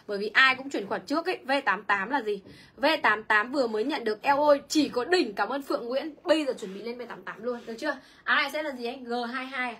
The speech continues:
G hai hai nhá, nó sẽ được đi kèm một cái túi, túi gấu ấy. Vứt, vứt đâu rồi nhỉ? Nó sẽ đi kèm một cái túi gấu chéo như này này. Bây giờ em không biết em vứt đâu rồi. Ghi giúp em mã này sẽ là G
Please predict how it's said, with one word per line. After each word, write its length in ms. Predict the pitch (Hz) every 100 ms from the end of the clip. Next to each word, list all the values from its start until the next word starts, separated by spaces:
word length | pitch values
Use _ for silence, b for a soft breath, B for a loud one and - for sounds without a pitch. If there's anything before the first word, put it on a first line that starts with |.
| - b b 233
G 100 | 285 294 320
hai 160 | 320
hai 260 | 330 339 330
nhá, 80 | 339
nó 120 | 294
sẽ 140 | 339
được 140 | 320 269
đi 160 | 311
kèm 260 | 311 269 247
một 60 | 233
cái 80 | 226
túi, 360 | 233 233 311 -
túi 160 | 240 226
gấu 260 | 240 226
ấy. 100 | 381 - -
Vứt, 180 | 359 392
vứt 160 | 392 -
đâu 180 | 254 247
rồi 120 | 196
nhỉ? 100 | 196 - _ b b b
Nó 100 | 269
sẽ 160 | 311 381
đi 160 | 403 -
kèm 260 | 302 294
một 60 | 262
cái 100 | 262
túi 160 | 262 247
gấu 180 | 247 254
chéo 260 | 277 226
như 100 | 285
này 80 | 339
này. 160 | 247 240
Bây 140 | 285 302
giờ 80 | 262
em 140 | 277
không 140 | 311
biết 120 | 294 370
em 120 | 285
vứt 140 | 359
đâu 180 | 311 294
rồi. 120 | 247 - B B B
Ghi 120 | 370
giúp 100 | 392
em 160 | 349
mã 80 | 320
này 140 | 330 302
sẽ 100 | 330
là 120 |
G 100 | 277